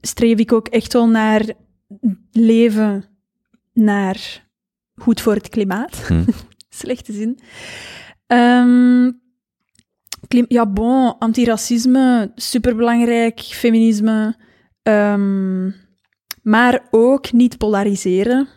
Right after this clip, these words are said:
Speaker 1: vind ik ook heel belangrijk. En dat vond ik dat in mijn type dan heel hard naar boven kwam. Dat was, je hebt echt idealen, maar je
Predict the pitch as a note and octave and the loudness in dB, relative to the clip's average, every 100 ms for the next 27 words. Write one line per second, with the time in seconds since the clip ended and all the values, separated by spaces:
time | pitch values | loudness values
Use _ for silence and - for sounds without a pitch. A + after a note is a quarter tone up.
0 | _ - G#3+ G#3+ A3 - - G#3 G#3+ A#3+ | _ -2 0 0 -4 -6 -4 0 2 2
1 | A#3+ C4 C4+ C4+ - G#3+ F#3+ F3+ - G3 | 2 2 2 -2 -6 -4 -4 -4 0 2
2 | D4 F4 - _ _ - A#3 B3 C4 B3 | 2 0 -10 _ _ 0 2 2 0 -4
3 | - - _ _ _ - G#3+ G#3+ G3+ - | -14 -20 _ _ _ -6 -2 0 0 -4
4 | _ _ - G#3+ G#3 G#3 G#3 A3+ G#3 F#3+ | _ _ -4 -2 0 0 -2 -2 -2 -2
5 | - - _ - G3+ G3 F#3+ - G3+ F3+ | -6 -12 _ -4 -2 -2 -4 -6 -4 -4
6 | F#3 F#3+ G3 B3+ C#4 C#4 C#4+ A#3+ E3+ F#3 | -4 0 2 2 0 0 2 2 2 2
7 | B3+ - - - _ - G#3+ A#3 A#3 - | 0 -4 -12 -14 _ -6 -2 -2 -2 -2
8 | G#3 G3+ E3+ G#3 D4 E4+ F#4 _ _ - | 2 2 2 2 2 0 -2 _ _ -20
9 | _ A3 A3 A3+ G3+ | _ 0 2 2 0